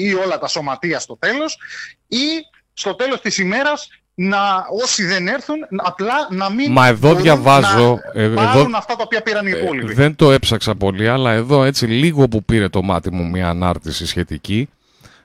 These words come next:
Speaker 2: εδώ
Speaker 1: Μμμ.
Speaker 2: διαβάζω ότι οι ομάδες πληρώνουν τριαντάρια για τις μεταγραφές, για τις
Speaker 1: Αυτό είναι
Speaker 2: μετακινήσεις,
Speaker 1: της επο.
Speaker 2: οι
Speaker 1: Αυτό,
Speaker 2: οποι-
Speaker 1: συγγνώμη, είναι της επο, είναι το παράβολο και είναι το ελάχιστο
Speaker 2: Άλλο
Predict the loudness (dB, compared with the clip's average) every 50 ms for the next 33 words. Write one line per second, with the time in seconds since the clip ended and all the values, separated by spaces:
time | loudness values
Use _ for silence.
0 | _ _ -2 0 2 4 4 4 4 4 4 4 4 4 4 4 4 4 4 4
1 | 4 2 2 0 0 0 2 2 2 2 2 2 0 0 0 0 -2 -4 -4 -2
2 | 0 2 4 4 4 4 2 0 -2 -2 0 0 2 2 2 0 0 2 2 2
3 | 2 2 0 0 0 0 -2 -2 -4 -2 -2 -2 0 0 -2 -2 -2 -4 -4 -2
4 | -2 -2 0 0 -2 -2 -2 -2 -2 -2 -2 -2 -2 -2 -2 0 0 0 0 0
5 | 0 -2 -4 -4 -6 -6 -6 -6 -10 -14 -14 _ _ 0 2 2 2 2 -2 -4
6 | -4 -4 -4 -4 -6 -6 -4 -6 -6 -6 -6 -6 -6 -6 -4 -4 -4 -4 -2 -4
7 | -4 -6 -6 -6 -4 -4 -2 -2 -2 -4 -4 -6 -6 -6 -6 -6 -6 -6 -6 -4
8 | -4 -4 -4 -2 -2 -2 2 4 6 6 8 8